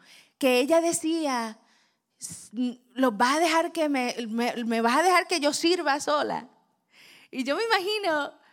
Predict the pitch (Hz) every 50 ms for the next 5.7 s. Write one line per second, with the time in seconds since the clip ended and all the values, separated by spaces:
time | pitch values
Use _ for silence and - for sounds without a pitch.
0 | _ _ _ - 170 302 311 294 302 320 359 - - 403 370 330 339 311 285 -
1 | - 277 262 254 240 220 247 254 269 294 311 311 330 311 302 277 269 277 269 302
2 | 247 240 233 269 311 285 - 269 240 226 226 233 233 233 233 226 214 208 208 202
3 | - - 175 160 - - _ _ _ _ _ _ _ _ _ - 247 247 262 254
4 | 240 185 254 254 247 247 247 - 233 226 240 262 277 269 254 247 226 220 226 -
5 | - 226 214 226 214 220 214 214 214 240 262 - _